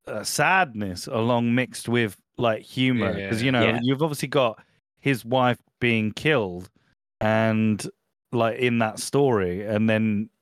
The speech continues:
Speaker 1: a mixture of obviously the breaks and when he does the humor as well,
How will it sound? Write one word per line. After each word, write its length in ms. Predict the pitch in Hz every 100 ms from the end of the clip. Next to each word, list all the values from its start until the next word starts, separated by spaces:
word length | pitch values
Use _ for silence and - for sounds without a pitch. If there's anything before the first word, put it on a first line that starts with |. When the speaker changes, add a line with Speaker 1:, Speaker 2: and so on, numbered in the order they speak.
| _
Speaker 1:
a 120 | 117 117
mixture 500 | 135 127 - 120 113
of 120 | 107
obviously 280 | 110 - 110
the 100 | 98
breaks 400 | 92 113 98 -
and 140 | 107
when 100 | 107
he 100 | 104 104
does 200 | 110 95
the 60 |
humor 420 | 95 139 131 104 95
as 160 | 90
well, 360 | 117 110 85